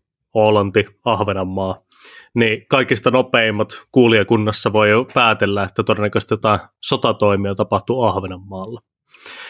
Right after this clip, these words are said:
Ja se kaikista tärkein sotatoimi, mitä siellä tapahtui, oli siis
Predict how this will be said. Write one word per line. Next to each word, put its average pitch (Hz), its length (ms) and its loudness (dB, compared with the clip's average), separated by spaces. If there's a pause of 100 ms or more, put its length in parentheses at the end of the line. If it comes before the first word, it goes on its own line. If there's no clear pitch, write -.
(240)
Ja 107 360 2 (840)
se 120 440 2 (100)
kaikista 127 360 0
tärkein 127 440 2
sotatoimi, 107 560 2
mitä 101 220 0
siellä 101 360 2 (200)
tapahtui, 107 560 -2
oli 98 180 0
siis - 300 -2